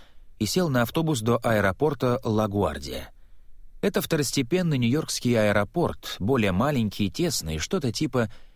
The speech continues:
хилого младшего брата аэропорта имени Кеннеди. Низкие потолки,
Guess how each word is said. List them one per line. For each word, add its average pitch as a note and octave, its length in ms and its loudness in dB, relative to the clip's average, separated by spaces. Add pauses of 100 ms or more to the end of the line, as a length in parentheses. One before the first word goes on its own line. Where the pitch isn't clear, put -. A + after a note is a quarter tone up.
(160)
хилого G3 400 2
младшего C#3 460 2
брата C#3 360 2
аэропорта A#2 540 0
имени F#2+ 420 0
Кеннеди. D2+ 500 -6 (560)
Низкие F3+ 360 -2
потолки, D#2+ 640 -2